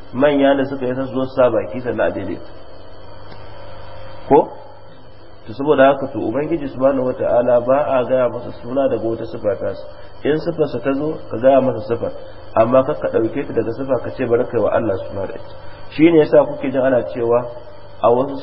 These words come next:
sunayen da ake cewa sunan Allah ne ba haka bane. Kamar misali, Allah ya faɗa a cikin Alƙur'ani, "Qul Allahumma malikal mulki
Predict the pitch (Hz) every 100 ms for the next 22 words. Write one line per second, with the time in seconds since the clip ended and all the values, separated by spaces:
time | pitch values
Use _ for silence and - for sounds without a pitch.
0 | 160 160 165 139 131 139 139 123 123 -
1 | 113 135 117 127 131 113 - 120 117 120
2 | 120 110 107 117 113 92 - - - -
3 | - - - - - - - - - -
4 | - - - - 120 127 156 143 135 139
5 | 143 135 - - - - - - - -
6 | - - - - 160 143 135 139 127 131
7 | 117 - 139 117 - - 120 104 - -
8 | - - - - - - - - - -
9 | - - - 147 156 139 139 139 139 143
10 | 135 135 143 139 143 131 131 147 -